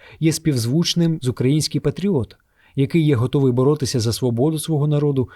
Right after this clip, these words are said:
жертвувати для свого народу все, що він посідає, навіть життя. Український націоналізм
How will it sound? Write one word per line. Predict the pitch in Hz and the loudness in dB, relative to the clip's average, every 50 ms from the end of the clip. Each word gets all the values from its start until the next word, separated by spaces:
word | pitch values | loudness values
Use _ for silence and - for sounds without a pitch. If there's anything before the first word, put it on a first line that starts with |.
| - - - | -16 -14 -8
жертвувати | 117 117 143 165 170 170 180 180 180 180 180 180 | -2 0 2 2 2 0 0 0 0 2 0 0
для | 156 147 135 | 0 0 -2
свого | - - 135 123 113 139 131 | -2 0 -2 0 0 2 0
народу | 123 120 127 120 113 113 | 0 0 0 0 0 -2
все, | 104 - - - 156 170 165 | -4 -4 -4 -2 0 0 0
що | - - 127 | -2 -2 -2
він | 127 123 113 | -2 -2 -2
посідає, | - 120 - - 127 110 107 139 151 147 123 | -2 -4 -4 -4 -4 -2 0 0 0 0 0
навіть | 113 120 120 117 123 110 | 0 0 0 0 -2 0
життя. | 107 113 104 - - 101 92 90 90 _ _ _ _ _ _ _ _ _ _ _ _ | 0 -2 -2 -4 -8 -12 -12 -14 -16 _ _ _ _ _ _ _ _ _ _ _ _
Український | - 123 - 156 170 185 208 208 - - 139 131 | -4 0 2 2 2 4 2 2 0 0 0 0
націоналізм | 131 131 - - 135 127 120 120 131 151 170 143 127 113 | 0 0 0 0 0 0 2 2 2 2 2 2 0 -2